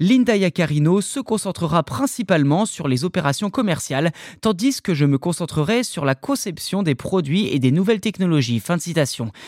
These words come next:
La deuxième plus grande fortune du monde précise aussi que le duo travaillera activement sur le développement de X, une application dite universelle à la manière de WeChat en Chine, dont il rêve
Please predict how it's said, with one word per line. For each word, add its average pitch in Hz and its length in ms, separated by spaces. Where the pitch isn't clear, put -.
La 123 160
deuxième 139 400
plus 151 160
grande 156 300
fortune 202 380
du 175 140
monde 240 300
précise 208 480
aussi 202 420
que - 100
le 143 140
duo 165 220
travaillera 160 580
activement 196 500
sur 165 160
le 135 120
développement 190 500
de 151 160
X, 208 360
une 135 140
application 135 580
dite 185 340
universelle 175 680
à 185 120
la 180 80
manière 147 400
de 139 80
WeChat 208 460
en 208 120
Chine, 208 360
dont 240 140
il 185 180
rêve 156 140